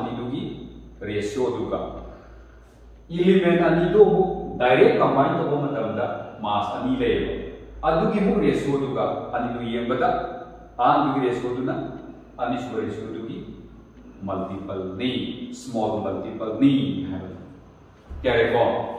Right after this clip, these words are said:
ꯁꯤꯅꯤꯗ꯫ ꯑꯗꯨ ꯑꯣꯏꯔꯒꯗꯤ ꯁꯥꯗ ꯁꯤꯒ ꯑꯃꯨꯛ ꯃꯔꯤ ꯂꯩꯅꯕ ꯄ꯭ꯔꯣꯕ꯭ꯂꯦꯝ ꯑꯃꯃꯨꯛ ꯇꯧꯁꯤꯀꯣ꯫ ꯑꯗꯨꯗꯤ ꯌꯦꯡꯉꯣ꯫ ꯌꯦꯡꯉꯁꯤ ꯑꯗꯨꯗꯤ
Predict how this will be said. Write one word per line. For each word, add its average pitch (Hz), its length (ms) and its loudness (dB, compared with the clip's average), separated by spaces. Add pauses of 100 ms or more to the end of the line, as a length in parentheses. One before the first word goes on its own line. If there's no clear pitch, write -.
(160)
ꯁꯤꯅꯤꯗ꯫ 117 440 -4 (1000)
ꯑꯗꯨ 156 200 4
ꯑꯣꯏꯔꯒꯗꯤ 160 500 6 (480)
ꯁꯥꯗ - 300 -4
ꯁꯤꯒ - 300 -6
ꯑꯃꯨꯛ - 200 -2
ꯃꯔꯤ 135 240 2
ꯂꯩꯅꯕ - 360 -2
ꯄ꯭ꯔꯣꯕ꯭ꯂꯦꯝ 98 280 -4 (160)
ꯑꯃꯃꯨꯛ - 320 0
ꯇꯧꯁꯤꯀꯣ꯫ - 360 -4
ꯑꯗꯨꯗꯤ 120 260 -4 (460)
ꯌꯦꯡꯉꯣ꯫ 98 200 -4 (1200)
ꯌꯦꯡꯉꯁꯤ 117 360 -2
ꯑꯗꯨꯗꯤ 143 220 2